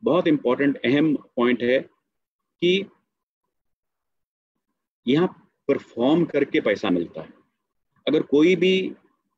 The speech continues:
marketing company आपको बोलती है कि बिना performance के पैसा मिलेगा, वो एक सफेद झूठ है। वो सिर्फ मन को भटकाने के लिए,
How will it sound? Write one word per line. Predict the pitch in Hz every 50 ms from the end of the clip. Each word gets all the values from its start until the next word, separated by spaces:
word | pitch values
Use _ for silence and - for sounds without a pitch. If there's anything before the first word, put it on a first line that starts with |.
| _ _
marketing | 117 113 120 117 - 120 139 139 131
company | - 117 113 110 - 127 127 123
आपको | 120 120 - - 120
बोलती | 110 107 110 120 120 - 131 127
है | 127 127
कि | - 117
बिना | 95 - 101 107 123
performance | 127 - 117 - - - 98 101 107 110 120 -
के | - -
पैसा | - - 95 92 - 107 101
मिलेगा, | 98 95 98 101 98 92 90 82 - - _ _ _ _ _ _ _ _ _ _ -
वो | 135 147 160 165
एक | 160 - - -
सफेद | - 113 107 - 113 120 117 -
झूठ | - - 107 110 - - 127
है। | 120 - - _ _ _ _ _ _ _ _ _ _ _ _ _ _ _ _ _ _ _ 131
वो | 143 160 170 175 170
सिर्फ | - - 156 165 165 - - _ _ _ _ -
मन | - 107 113 123
को | - - 147
भटकाने | 131 117 104 - - 104 98 107 123 135
के | 131 135 135
लिए, | 131 127 131 139 139 151